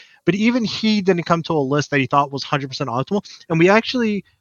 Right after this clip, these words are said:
switched plans, you know, halfway through the event. You know, he switched his Briar matchup plan, uh, halfway through the event. He switched his Iyslander plan, I believe, as well. So I think things are still being worked on and figured out, even by the best Dash players in the world.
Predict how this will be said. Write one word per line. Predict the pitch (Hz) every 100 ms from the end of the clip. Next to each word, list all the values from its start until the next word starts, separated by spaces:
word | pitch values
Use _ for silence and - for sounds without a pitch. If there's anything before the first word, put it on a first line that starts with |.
| _
switched | - - 180 180
plans, | - 151 160 147 117 -
you | 143
know, | 131
halfway | 131 147 - 143
through | 143
the | 131 120
event. | 107 143 110 -
You | 123
know, | 120
he | 117
switched | 147 170 156
his | 143
Briar | 113 123 131
matchup | 127 123 - 117
plan, | - 120 117 - _ _
uh, | 127 120 120 117 - _ -
halfway | 139 131 127
through | 127
the | 123
event. | 117 123
He | 123
switched | 123 131 -
his | 117
Iyslander | 123 123 127 117 -
plan, | 123 117
I | 113
believe, | 113 117 113
as | 113
well. | 110 117 113 - _ _
So | - 165 170 - _ -
I | 170
think | 226 233 -
things | 175 190
are | 180
still | - 175
being | 165 165 135
worked | 113 120 127 -
on | 151 160
and | 139
figured | - 135 123 120
out, | 135 147
even | 160 165
by | 156 143
the | 127
best | 120 127 -
Dash | 123 113
players | - 120 113
in |
the | 107
world. | 113 143 127 -